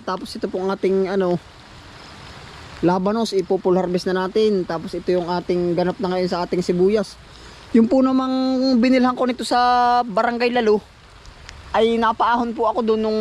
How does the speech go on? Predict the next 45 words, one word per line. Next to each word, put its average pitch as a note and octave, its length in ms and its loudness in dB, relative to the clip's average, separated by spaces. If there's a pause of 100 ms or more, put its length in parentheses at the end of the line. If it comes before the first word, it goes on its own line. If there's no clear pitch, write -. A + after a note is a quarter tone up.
nakaraang A3+ 460 0
araw G3+ 420 2
at F#3+ 60 -6 (100)
kami F#3+ 240 0
may G3 160 -2
kinarga F#3+ 320 2
na F#3+ 140 0
niyog. E3+ 400 0 (840)
Ay G#3+ 160 2
ganito A#3+ 240 2
rin B3 160 2
yung A#3+ 80 2
naging A#3 300 -2
sitwasyon. A#3 560 0
Kaya F#3+ 160 0
sabi F#3+ 240 -2
ko, G3 80 -4
"Tama G3+ 320 0
lang G3+ 160 0
naman G3+ 160 -4
pala G3 160 0
yung G3 80 -4
pagkaalaga G3 480 0
natin." G3 320 -4
Ang D#3 80 -4
sabi F#3+ 320 -2
niya G3 80 -4
sa F3 160 0
akin, E3+ 240 -2 (600)
ay A#3+ 120 2
talagang F#3+ 480 0
matagtunaw G#3+ 800 0
ngayong A3 200 -2
panahong G#3+ 360 0
ito G#3+ 240 -2
yung F3+ 200 0 (1080)
ating F#3 320 0
sibuyas. F#3+ 480 0
Kaya F3+ 160 0
sabi F3 240 -2
ko, F3+ 400 0
"Okay F#3+ 160 0
lang." G3 160 2
Akala G3+ 400 0
ko F3+ 240 -4